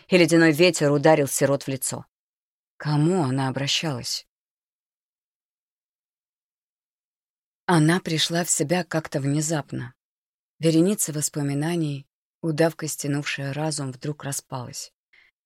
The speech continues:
Перед глазами резко, едва ли не болезненно проступили очертания комнаты. Нет, не комнаты. Кухня. Чаны, кастрюля, реи с блестящими в ночном свету ножами.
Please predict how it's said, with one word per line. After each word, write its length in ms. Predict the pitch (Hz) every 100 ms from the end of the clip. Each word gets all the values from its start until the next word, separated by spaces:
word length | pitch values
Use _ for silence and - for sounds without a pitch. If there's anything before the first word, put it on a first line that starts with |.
| _
Перед 240 | 165 156
глазами 460 | 147 147 151 170 143
резко, 360 | 151 165 - 135
едва 340 | 127 123 147
ли 100 | 135
не 160 | 131 127
болезненно 580 | 127 131 147 139 131
проступили 540 | 131 131 - 139 143 143
очертания 600 | 127 - - 135 131 135
комнаты. 580 | - 123 117 131 135 - _ _ _ _
Нет, 380 | 143 131 - - _ _ _ _
не 100 | 147
комнаты. 580 | - 156 123 123 - 131 _ _ _ _
Кухня. 400 | - 170 - 131 - _ _ _ _ _ _ _ -
Чаны, 340 | - 160 151
кастрюля, 720 | 147 131 - - 151 139 135 _ _ -
реи 320 | 147 151 147
с 140 | 131
блестящими 640 | 143 143 - 151 147 - 139
в 80 | 135
ночном 400 | 135 - 143 139
свету 560 | - - 131 127 143
ножами. 600 | 131 135 131 131 127 127